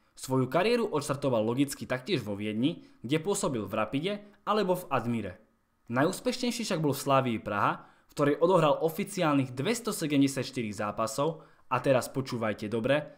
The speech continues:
strelil päťstotridsaťštyri gólov. Päťstotridsaťštyri gólov. To je neuveriteľné číslo. A to všetko za jedenásť sezón.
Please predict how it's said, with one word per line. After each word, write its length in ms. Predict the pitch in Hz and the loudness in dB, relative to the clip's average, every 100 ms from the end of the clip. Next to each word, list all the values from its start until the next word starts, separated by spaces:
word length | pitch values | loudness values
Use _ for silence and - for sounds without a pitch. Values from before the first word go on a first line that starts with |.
| _ _ | _ _
strelil 480 | - - 139 127 120 | -12 2 4 4 2
päťstotridsaťštyri 1040 | - 208 208 208 160 147 139 127 - 123 | 0 -2 -2 -4 -2 -2 -2 -4 -4 -4
gólov. 460 | 117 113 104 95 90 _ _ - - | -2 -4 -4 -8 -14 _ _ -16 0
Päťstotridsaťštyri 1120 | 196 208 - 190 180 139 135 127 - - 110 | 0 0 -2 -2 0 -2 -2 -2 -4 -6 -4
gólov. 560 | 107 110 123 113 95 - _ _ _ _ _ _ _ - | -2 2 4 4 0 -10 _ _ _ _ _ _ _ -4
To 80 | 120 | 0
je 80 | 120 | 4
neuveriteľné 800 | 135 160 147 135 131 120 113 107 | 8 8 6 2 0 -4 -4 -6
číslo. 480 | 104 - 98 90 _ _ _ _ _ _ _ 131 | -10 -10 -12 -14 _ _ _ _ _ _ _ -2
A 80 | |
to 120 | 127 123 | -2 -2
všetko 360 | 185 196 240 | -4 -2 -2
za 160 | 147 123 | 2 4
jedenásť 480 | 131 139 127 131 117 | 4 4 2 -2 -4
sezón. 240 | 104 90 | -4 -8